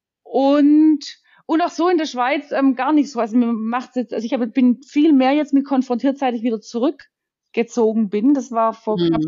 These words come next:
Speaker 1: zwei Jahren jetzt inzwischen, weil dort, äh, kam mein Vater in meinem Alltag ja eh nicht vor. Äh, also
Speaker 2: Nee,
Speaker 1: meine
Speaker 2: das
Speaker 1: Eltern
Speaker 2: stimmt.
Speaker 1: haben uns
Speaker 2: Mhm.
Speaker 1: einmal im Jahr besucht, auch ein Wochenende.
Speaker 2: Ja, ja.
Speaker 1: Ähm, aber sonst war er in meiner Wohnung, dort in meinem Freundeskreis, bei mein-,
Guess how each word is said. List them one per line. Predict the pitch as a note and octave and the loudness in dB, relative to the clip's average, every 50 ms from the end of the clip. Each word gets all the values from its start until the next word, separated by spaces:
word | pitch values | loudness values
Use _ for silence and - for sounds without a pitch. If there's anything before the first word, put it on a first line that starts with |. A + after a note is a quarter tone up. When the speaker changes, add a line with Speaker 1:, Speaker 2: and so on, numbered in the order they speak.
| F3+ F#3+ | -6 -6
Speaker 1:
zwei | G#3+ G#3+ A3+ C4 | -4 -2 -2 0
Jahren | C4+ C#4 C#4 C#4 | 0 0 2 0
jetzt | C4+ C4+ - - | 0 -2 -4 -8
inzwischen, | - C#4 C#4+ C4 B3+ C4+ C#4 C4+ - - D#4 D4+ - - - - - - - - _ | -4 -2 -2 -2 0 -2 -4 -2 0 0 0 0 -2 -6 -18 -20 -20 -20 -20 -18 _
weil | G#3 A#3 B3 B3 B3+ B3+ G#3+ - _ | -4 -2 -2 0 0 0 -2 -4 _
dort, | - A#3+ C4 D#4 F4 - _ _ - _ - - | -2 0 0 0 0 -2 _ _ -20 _ -14 -12
äh, | - - - _ _ - | -10 -10 -10 _ _ -10
kam | - C4 C#4+ C#4+ | -8 -6 -4 -2
mein | C#4 C#4 C#4 | -2 -2 -2
Vater | - C#4 C4 C4+ D4+ D#4+ | -2 -2 -2 -2 0 0
in | C4+ | 2
meinem | C#4 C4 B3+ | 2 2 0
Alltag | - A#3 B3+ C4 B3+ C4+ C4+ C4+ - - | 0 -2 -4 -4 -4 -4 -6 -4 -4 -4
ja | C4 | -4
eh | A#3 - A#3+ C4+ D4 C#4+ | -4 -2 -2 0 2 2
nicht | C4 A#3 G#3 - - - - | 2 2 0 -4 -10 -16 -20
vor. | - - G3+ F#3 F3+ F3 F#3 G3+ - _ _ - C4+ A3+ _ _ - | -10 -4 -2 0 0 0 -2 -4 -8 _ _ -20 -20 -20 _ _ -4
Äh, | - | -2
also | G#3 G3+ G3+ G3 G#3+ | 0 0 0 0 0
Speaker 2:
Nee, | F#3+ - | 0 0
Speaker 1:
meine | - - | 0 0
Speaker 2:
das | - B3 | 0 0
Speaker 1:
Eltern | C4 C4+ D4 B3+ | 0 0 0 0
Speaker 2:
stimmt. | A#3+ B3 | 0 0
Speaker 1:
haben | B3 B3+ | 0 0
uns | - A#3 B3 B3+ A3+ A3+ | 2 2 2 2 0 0
Speaker 2:
Mhm. | - - - | -4 -4 -4
Speaker 1:
einmal | B3 B3+ B3 B3 | -2 -2 -2 0
im | B3 A#3 | 0 0
Jahr | A3 G#3 G#3+ | 0 -2 -4
besucht, | - D4 D4 - D4 D#4+ F4 G#4+ - - | -6 -8 -6 -2 0 0 0 0 -2 -2
auch | - A#3+ C4+ C#4+ | -4 -2 0 0
ein | C4+ A3+ | 0 0
Wochenende. | C4 C#4+ - D4+ - - C#4+ D4+ D#4 D#4 D#4+ | 0 -2 -2 -2 0 2 2 4 4 4 2
Speaker 2:
Ja, | E4 | 0
ja. | D#4+ D4+ - - - - - C#4 A#3+ G3 - A#3+ C4 C4 C4 | 0 -2 -4 -8 -20 -20 -20 -20 -20 -14 -8 -4 -4 0 2
Speaker 1:
Ähm, | B3+ B3+ B3+ B3+ B3+ C#4 - _ _ | 2 4 4 4 2 0 -2 _ _
aber | - - B3+ A3+ C4 | -8 -6 -4 -4 -4
sonst | B3 - C#4 C#4+ D#4 D4+ - - | -2 -2 0 2 2 0 0 -2
war | C4 C4 - | -4 -2 -2
er | B3 C4 C4+ - | 0 0 -2 -2
in | C4 B3 | -2 -2
meiner | B3+ A#3+ B3+ B3+ A#3 | -2 -2 -2 -2 0
Wohnung, | A#3 C4 C#4+ C#4+ C#4 C#4 C#4 C4+ | 0 0 2 2 2 2 2 2
dort | B3+ A#3+ A#3+ A#3 | 2 0 0 0
in | B3+ | 0
meinem | B3 A#3+ A#3 | -2 -2 -4
Freundeskreis, | - A3+ B3+ C4+ C4+ C4 B3+ - - B3 A#3+ C4+ B3+ - | -2 -2 0 2 2 0 -2 -4 -4 -4 -4 -4 -4 -4
bei | A#3+ A#3+ | -4 -2
mein-, | A#3+ A3+ A3 G#3 A3+ - | -2 -2 -4 -4 -6 -8